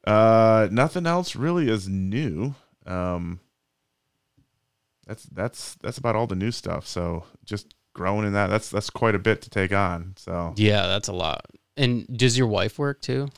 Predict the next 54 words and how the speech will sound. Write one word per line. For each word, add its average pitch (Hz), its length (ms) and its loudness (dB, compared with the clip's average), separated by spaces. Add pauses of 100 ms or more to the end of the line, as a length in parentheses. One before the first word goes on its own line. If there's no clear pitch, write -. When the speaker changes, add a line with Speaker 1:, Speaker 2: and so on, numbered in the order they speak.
(160)
Speaker 1:
She 123 280 -2
teaches 123 380 -4
at 107 220 -2
Lansing 107 300 -6
Christian. - 560 -10
So, - 160 -18
Speaker 2:
Oh, 117 480 -2
Speaker 1:
nope. 92 120 -4
Speaker 2:
okay. 55 340 -10
Speaker 1:
So 90 200 -10
my 90 120 -4
daughter 92 200 0
Speaker 2:
Yeah. 95 40 -4
Speaker 1:
goes 92 140 -2
to - 40 -6
school 92 220 -4
there. 90 220 -2
She - 180 -10
teaches 90 380 -8
over 87 160 -6
there. 87 340 -6 (580)
Um, 82 380 -10 (200)
and, 82 340 -10
uh, 82 320 -6
it's - 100 -12
a - 40 -6
lot 85 120 -4
of 80 80 -10
fun. 80 240 -8 (420)
Speaker 2:
Yeah. 113 180 0
Is 123 120 2
that, 135 380 2
is 117 80 -6
that 120 140 -4
a, - 240 -6
a - 60 -16
Catholic 131 420 -6
school 165 260 0
or 117 60 4
is 101 100 -2
it 95 280 -6
Speaker 1:
No, 104 120 -4
it's 98 120 -6
Christian. 87 400 -4
So 95 140 -8
there's 110 120 2
Speaker 2:
Christian? 92 180 -4
Speaker 1:
Lansing 110 280 -4
Catholic 90 580 -8
Speaker 2:
Okay. 110 300 2
Speaker 1:
and - 140 -6
there's 87 140 -4
Lansing 85 320 -4
Christian. 90 500 -8